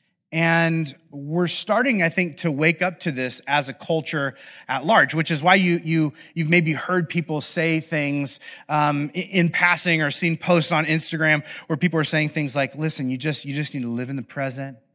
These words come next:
You just need to enjoy the moment." That's, that's the issue.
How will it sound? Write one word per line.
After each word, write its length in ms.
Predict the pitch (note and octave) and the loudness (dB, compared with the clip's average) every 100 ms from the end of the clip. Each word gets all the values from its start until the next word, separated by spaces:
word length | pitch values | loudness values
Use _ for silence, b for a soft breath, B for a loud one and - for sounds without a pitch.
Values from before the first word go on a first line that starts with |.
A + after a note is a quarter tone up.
| b b b b | b b b b
You 140 | C3 | -10
just 240 | B2 C#3 D3 | -6 -4 -2
need 100 | C3+ | -4
to 140 | C3 | -2
enjoy 420 | A#2 G#2 B2 B2+ | -4 -6 -6 -6
the 120 | C#3+ D#3 | -4 -4
moment." 520 | D3+ C#3 C#3 C#3 B2 | -2 -2 0 -2 0
That's, 460 | B2 D#3 - - B B B | 2 2 0 -8 B B B
that's 380 | D3 D3+ F3 - | 2 4 4 2
the 180 | F3 D#3 | 0 2
issue. 560 | D#3+ D#3 C3+ A2 E2+ | 0 0 -2 -4 -8